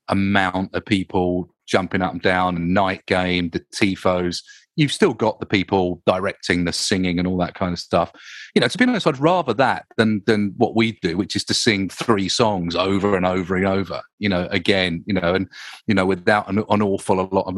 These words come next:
of imagination. I mean, yeah, we can make a lot of noise and we can be supportive, but there is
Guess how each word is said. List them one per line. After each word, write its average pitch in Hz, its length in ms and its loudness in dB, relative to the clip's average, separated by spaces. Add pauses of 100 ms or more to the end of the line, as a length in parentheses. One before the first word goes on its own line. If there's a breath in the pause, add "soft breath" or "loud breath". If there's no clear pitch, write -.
(140)
of 98 100 0
imagination. 95 960 -2 (320 soft breath)
I 123 80 0
mean, 127 140 2
yeah, 160 160 0
we 135 120 -2
can 113 140 0
make 98 200 -2
a 104 40 -2
lot 92 160 0
of 98 80 0
noise 127 360 0
and 101 80 0
we 98 80 -2
can 143 140 -4
be 107 80 2
supportive, 104 800 -2
but 101 220 2 (300 loud breath)
there 143 200 4
is 151 80 -2